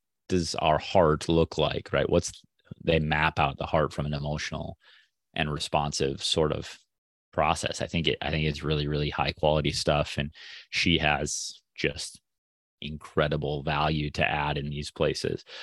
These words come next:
Um, Glennon Doyle's Untamed, I, you know, it's mostly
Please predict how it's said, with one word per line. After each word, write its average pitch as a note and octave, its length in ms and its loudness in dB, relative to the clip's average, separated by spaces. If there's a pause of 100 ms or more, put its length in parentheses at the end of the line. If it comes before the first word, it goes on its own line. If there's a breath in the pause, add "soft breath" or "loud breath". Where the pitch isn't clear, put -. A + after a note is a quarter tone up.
(140 loud breath)
Um, D2+ 460 2
Glennon F2+ 340 6
Doyle's E2 500 6
Untamed, E2+ 760 4
I, E2+ 200 0
you D2 140 -10
know, C#2+ 100 -6
it's D2+ 260 -6 (180)
mostly G#2 800 8